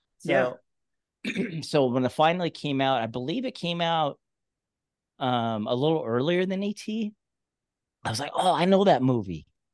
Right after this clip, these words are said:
Speaker 2: Oh, this is a trip." It was a trip to see it, like, all compiled and turned to into, like, this very, um, professional ad campaign, you know?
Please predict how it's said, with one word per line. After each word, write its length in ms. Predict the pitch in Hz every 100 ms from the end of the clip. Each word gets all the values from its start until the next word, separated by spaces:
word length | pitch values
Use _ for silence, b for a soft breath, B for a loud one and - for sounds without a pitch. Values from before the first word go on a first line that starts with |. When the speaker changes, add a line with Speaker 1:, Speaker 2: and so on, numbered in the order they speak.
| _ _ -
Speaker 2:
Oh, 160 | 175
this 200 | 151 -
is 140 | 156 135
a 60 |
trip." 340 | 131 180 151 123
It 80 |
was 160 | 120 120
a 100 | 135
trip 380 | - - 156 -
to 80 | -
see 360 | - 147 139
it, 120 | 123 -
like, 240 | 120 104
all 100 | 123
compiled 800 | - 123 - - 120 117 120 117
and 140 | 113 98 b b b
turned 220 | 139 127
to 140 | 131
into, 240 | 120 113 107
like, 260 | 120 110 95
this 220 | 110 -
very, 560 | 117 113 110 104 101 104 _ _ -
um, 380 | 104 98 90 - b b
professional 640 | - - 135 - 131 107
ad 300 | 98 117 147
campaign, 560 | - 92 85 87 71 - _ 95
you 80 |
know? 320 | 92 87 120